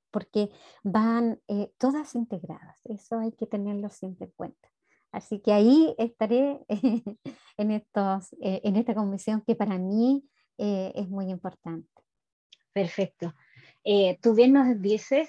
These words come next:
Speaker 2: eh, hay que estar siempre atento. Este proceso constituyente ha sido tan novedoso y también nos ha obligado a todos, a todas, a todes, a empezar a estudiar un poquito, a como volver al colegio, por así decirlo, y empre-,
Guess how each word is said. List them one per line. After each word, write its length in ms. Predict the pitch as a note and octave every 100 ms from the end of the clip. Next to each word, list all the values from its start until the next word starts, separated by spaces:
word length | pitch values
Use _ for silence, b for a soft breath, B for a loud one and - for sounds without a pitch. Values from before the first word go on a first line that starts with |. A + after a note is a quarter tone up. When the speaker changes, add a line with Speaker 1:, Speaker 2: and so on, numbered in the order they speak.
| -
Speaker 2:
eh, 220 | G3 F3+ F3+
hay 140 | G#3+
que 100 | A3
estar 180 | G#3+ A#3
siempre 380 | - A#3+ A#3 A#3+
atento. 560 | A#3 G#3 A3+ - D4 - _ -
Este 280 | A3 - D4+
proceso 380 | C#4+ C#4+ C#4 D4
constituyente 720 | C#4 C4 B3+ G3+ A#3 - C#4+
ha 120 | G#3+
sido 220 | - A#3
tan 180 | A3+ B3+
novedoso 600 | C#4 C4 A3 A#3 D#4 D4+
y 140 | A#3+ G#3
también 460 | G3+ F#3+ A3 D4 - _ _ _
nos 160 | G3+ G#3
ha 160 | A3+ C4
obligado 640 | A3+ G3 G3 A3 C#4+ E4 -
a 100 | F#3
todos, 500 | - A#3 G#3 C#4 - _ _ -
a 80 |
todas, 420 | F#3 G#3+ G3 A3+ _
a 140 | - F3 -
todes, 380 | A#3 G#3 C4 - _ _ _ _
a 100 | G#3+
empezar 400 | A3 A3 A3 C4+
a 40 | D4+
estudiar 640 | - - G3+ G#3+ B3+ E4
un 120 | F4
poquito, 380 | - B3+ C4+ A#3
a 60 | G3+
como 260 | G#3 G3+
volver 460 | F#3+ F#3+ F3+ A#3 D4
al 160 | D4 -
colegio, 560 | G#3+ G3 A3 C4 D4+
por 100 | D4
así 220 | C#4 C#4
decirlo, 420 | C4+ - C#4+ D4+ D#4+
y 100 | C#4
empre-, 300 | - G#3+